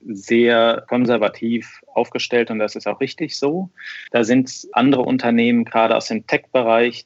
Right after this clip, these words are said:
die, ähm, ihre Sitze in, in Amerika oder in Kalifornien haben,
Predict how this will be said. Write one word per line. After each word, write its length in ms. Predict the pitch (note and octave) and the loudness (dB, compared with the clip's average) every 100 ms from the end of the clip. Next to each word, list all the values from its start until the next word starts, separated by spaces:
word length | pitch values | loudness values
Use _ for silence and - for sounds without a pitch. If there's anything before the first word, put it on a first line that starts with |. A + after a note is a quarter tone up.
| - | -6
die, 320 | A2 A2 - | -4 -2 -4
ähm, 600 | - G#2 G#2 G#2 - - - | -4 -4 -4 -6 -8 -14 -6
ihre 260 | A#2 A2+ | 0 0
Sitze 320 | A2 A2+ - A2 | 0 -4 -2 0
in, 440 | - G#2+ G2+ - | 0 -6 -10 -14
in 200 | - A2 | -14 -6
Amerika 440 | G#2 G#2+ B2 - | -2 0 0 -2
oder 100 | G#2+ | -4
in 80 | G#2 | -4
Kalifornien 600 | - A2 G#2 A2 A#2+ A2+ | -4 -4 -2 0 2 2
haben, 340 | G#2 G#2 G#2 | 2 2 0